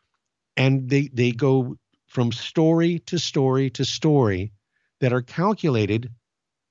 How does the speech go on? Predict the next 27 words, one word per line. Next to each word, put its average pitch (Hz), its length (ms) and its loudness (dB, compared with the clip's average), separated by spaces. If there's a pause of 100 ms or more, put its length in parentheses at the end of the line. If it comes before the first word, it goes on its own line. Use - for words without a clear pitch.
(120)
to 175 120 0
make 165 280 0
them 170 200 -2
pig-biting 160 720 -4
mad, 202 320 -4 (1400)
right? 147 220 0
You 135 160 -2
read 160 260 0
these 160 200 -4
stories, 156 720 -4 (100)
and, 123 220 -4
and, 127 260 -2
and 120 220 -4
they're, 123 240 2
they're 123 220 2
designed 135 840 0 (720)
to 151 100 2
make 175 220 2
you 214 100 -2
angry. 202 580 -2 (1800)
And 156 120 0
the 147 60 2
weird 196 380 -2
thing 226 260 0
is, 135 280 2 (100)
people 190 440 0
derive 131 720 0